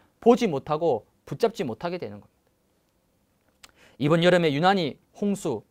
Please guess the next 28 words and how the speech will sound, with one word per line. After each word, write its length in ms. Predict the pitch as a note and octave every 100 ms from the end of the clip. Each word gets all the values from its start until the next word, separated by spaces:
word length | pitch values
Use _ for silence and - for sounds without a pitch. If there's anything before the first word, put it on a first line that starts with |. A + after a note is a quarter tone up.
| _ -
태풍이 360 | G3+ G#3+ F3+
많죠. 340 | B2+ D#2 - _ _ _ _ _ _ _ _ _ _ _ _ _
그 120 | - E3
지금도 320 | G#3 G#3+ F#3
또 180 | G3+ F3+
뭐 300 | E3 D3+ -
한 160 | F#3+
태풍 240 | F3+ G3 G3
지나고 300 | F3 F3 E3+
나니까 200 | D#3+ D#3
또 280 | - C#4+ C4+
더 180 | D#3+
큰 160 | - A#3
태풍이 340 | A3 G#3+ G3+
찾아오고, 520 | F3 E3+ E3+ E3 D#3 - - -
그 160 | A#3
지나고 340 | A3 G#3+ G#3+ G#3+
나니까 240 | G3+ F#3
또 140 | B3
더 180 | A#3+ E3+
큰 160 | D3+ A#3
태풍이 340 | A#3 - G#3
찾아오고, 540 | F3 E3 D#3+ C#3+ C#3 D3 _ _ _ _
많은 340 | - F#3+ B3+ C4+
태풍들이 480 | C#4+ D4 C#4+ A#3 F#3
지금 200 | D#3+ C3
찾아오고 360 | E3 D#3+ A#2+
있습니다. 400 | G2 - - _